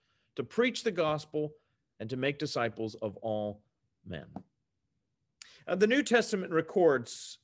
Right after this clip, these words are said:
at least ten post-resurrection appearances of Jesus, plus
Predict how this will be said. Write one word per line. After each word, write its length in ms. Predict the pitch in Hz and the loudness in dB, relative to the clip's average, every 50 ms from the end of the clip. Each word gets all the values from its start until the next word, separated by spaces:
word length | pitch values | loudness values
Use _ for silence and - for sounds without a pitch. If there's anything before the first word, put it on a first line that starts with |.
| _ _ _ - 165 | _ _ _ 0 2
at 180 | 175 165 175 | 2 2 4
least 520 | 175 202 240 254 165 120 117 - - - - | 2 2 2 2 2 0 -2 -4 -10 -14 -10
ten 340 | - - 226 226 226 226 | -4 0 0 0 0 -2
post-resurrection 1000 | 214 - - 185 180 170 - - 160 160 147 151 143 139 139 135 135 - 143 127 | -4 -2 0 0 0 0 0 0 2 2 2 2 0 0 0 0 -2 -4 -6 -6
appearances 760 | 120 120 - 143 131 117 107 104 - 101 98 98 - - _ _ _ _ _ _ - | -6 -4 -2 -2 0 0 0 -2 -4 -6 -6 -8 -8 -14 _ _ _ _ _ _ -8
of 120 | 107 107 95 | -8 -8 -6
Jesus, 540 | 95 110 101 92 - - - - - - _ _ _ _ _ _ _ _ _ - - _ | -4 -4 -4 -4 -6 -10 -18 -18 -20 -20 _ _ _ _ _ _ _ _ _ -20 -20 _
plus 460 | - - 202 190 185 - - - - | 0 2 4 4 4 2 0 -6 -8